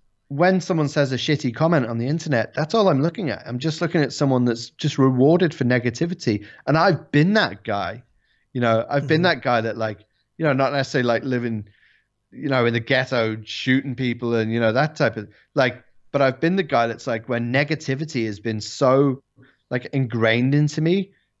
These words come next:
Speaker 1: And that's how you get attention from people, 'cause genuinely, like, what you actually feel is that you're incomplete or inconsequential or something
Speaker 2: Right.
Speaker 1: is missing from you where you need to do that. Some people are just dicks and enjoy it, like, 'cause they just wanna piss people off.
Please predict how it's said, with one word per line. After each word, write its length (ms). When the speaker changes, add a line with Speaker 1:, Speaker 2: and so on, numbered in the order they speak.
Speaker 1:
And 140
that's 180
how 120
you 160
get 260
attention 460
from 180
people, 280
'cause 200
genuinely, 720
like, 300
what 180
you 140
actually 380
feel 240
is 180
that 200
you're 680
incomplete 800
or 320
inconsequential 1300
or 280
something 400
Speaker 2:
Right. 80
Speaker 1:
is 160
missing 460
from 260
you 420
where 120
you 140
need 200
to 80
do 200
that. 220
Some 140
people 220
are 60
just 200
dicks 300
and 100
enjoy 340
it, 160
like, 220
'cause 140
they 100
just 220
wanna 120
piss 260
people 280
off. 260